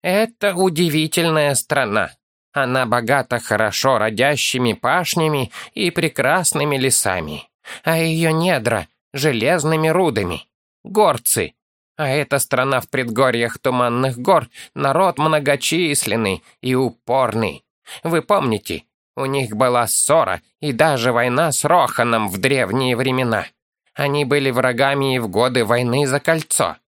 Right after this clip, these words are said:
После Хорнбургской битвы горцы поутихли и заключили с Роханом мир. Им позволили жить по собственным законам, но наложили дань, которую они платят и по сей день.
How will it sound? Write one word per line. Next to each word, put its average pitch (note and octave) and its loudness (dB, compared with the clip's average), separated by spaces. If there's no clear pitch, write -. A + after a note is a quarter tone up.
После C#3+ 0
Хорнбургской C#3+ 0
битвы A#2+ -2
горцы C3+ 0
поутихли D3+ -2
и F#3+ 0
заключили D3+ 0
с - -2
Роханом D#3+ 2
мир. G#2 -2
Им G3+ 0
позволили D3+ 2
жить D3 0
по D3+ 0
собственным C#3+ -2
законам, B2 0
но C#3 0
наложили D#3+ 2
дань, G2+ -2
которую G2+ 0
они F#2+ 0
платят A#2+ -2
и D3+ -2
по D#3+ -2
сей C3+ 0
день. B2 -2